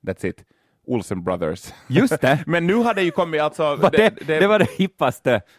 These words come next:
Speaker 2: Ja.
Speaker 1: Olsen Brothers
Speaker 2: Åh, nu är jag
Speaker 1: och,
Speaker 2: riktigt
Speaker 1: och,
Speaker 2: upphetsad.
Speaker 1: och Ha och Dimmu Borgir.
Speaker 2: <laughs>
Speaker 1: Tänk dem i en carpool karaoke.
Speaker 2: Oj, oj, oj. Ja. <laughs> Nå, eh, för att, eh, <laughs> bara nämna också att, eh,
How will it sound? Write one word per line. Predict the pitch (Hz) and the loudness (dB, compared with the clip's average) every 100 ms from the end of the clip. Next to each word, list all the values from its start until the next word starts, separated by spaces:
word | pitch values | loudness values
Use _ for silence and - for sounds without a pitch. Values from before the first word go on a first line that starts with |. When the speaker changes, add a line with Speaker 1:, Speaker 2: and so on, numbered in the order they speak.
| _ - | _ 0
Speaker 2:
Ja. | 143 151 | 2 2
Speaker 1:
Olsen | 196 233 208 175 | 0 0 0 -2
Brothers | 165 151 160 220 143 | -2 2 4 4 2
Speaker 2:
Åh, | 107 | 0
nu | |
är | 131 | 2
jag | 165 | 4
Speaker 1:
och, | 170 | 2
Speaker 2:
riktigt | 180 156 | 2 2
Speaker 1:
och, | |
Speaker 2:
upphetsad. | 196 - 139 127 | 2 0 -2 0
Speaker 1:
och | 131 143 131 120 110 | -2 0 0 0 -2
Ha | 104 | -2
och | 110 | -4
Dimmu | 127 120 104 | -4 -4 -2
Borgir. | 113 110 101 101 - - _ | -2 0 -2 -2 -4 -6 _
Speaker 2:
<laughs> | _ - | _ -8
Speaker 1:
Tänk | 127 143 - | -8 -8 -6
dem | 113 185 180 | -2 -2 -2
i | 120 | -4
en | 104 | -2
carpool | 117 101 - 98 | -2 -2 -2 -6
karaoke. | 95 98 95 92 92 95 90 | -4 -4 -2 -4 -4 -8 -2
Speaker 2:
Oj, | 117 135 123 113 | 2 2 2 2
oj, | 110 104 | 2 2
oj. | 98 95 _ _ - | 0 -2 _ _ -4
Ja. | 101 110 135 _ | -2 0 -2 _
<laughs> | 208 240 131 - - - _ - - - - - | -14 -4 -2 -2 -8 -20 _ -20 -20 -20 -14 -4
Nå, | 110 147 185 - - - | 2 2 2 -6 -20 -6
eh, | - 175 156 131 | 2 4 2 -4
för | - 214 226 | 2 4 4
att, | 196 208 - | 2 2 2
eh, | 208 196 - - - - | 4 4 4 -6 -18 -20
<laughs> | - - - 190 | -20 -14 -4 -2
bara | - 202 | 2 2
nämna | 190 202 180 165 | 4 2 2 0
också | 170 139 123 - - - _ | 0 0 -2 -4 -20 -20 _
att, | - 127 _ | -2 -2 _
eh, | 131 | 0